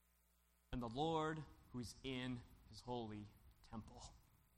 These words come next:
And the Lord is saying, "You've chosen to trust in an idol that can't help you." Again,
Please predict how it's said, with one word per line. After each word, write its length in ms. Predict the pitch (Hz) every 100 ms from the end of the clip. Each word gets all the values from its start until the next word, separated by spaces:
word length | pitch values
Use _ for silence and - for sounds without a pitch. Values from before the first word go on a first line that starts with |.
| _ _ _ _ _ _ _ _ _ _ _ _ _ _ _ _ _ _ _ _ _ _ _ _ _ -
And 300 | 143 139 - 135
the 80 |
Lord 260 | 139 160 233
is 80 | 208
saying, 500 | - 165 143 139 131 - - - - - - _ _ _ _ _ _ _ _ _ _ _
"You've 240 | 135 208 220
chosen 680 | - 190 208 170 127 127 131 - - - -
to 80 | 165
trust 720 | - - 180 202 202 - - - - -
in 80 | 139
an 140 | 131 -
idol 440 | 151 180 165 113 - - - - - - - - _ _ _ _ _ _
that 100 | 127 -
can't 180 | 160 160
help 280 | 139 120 -
you." 60 | - - - - - - - _ _ _ _ _ _ _ _ _ _ _ _ _ _ _
Again, 320 | 135 147 208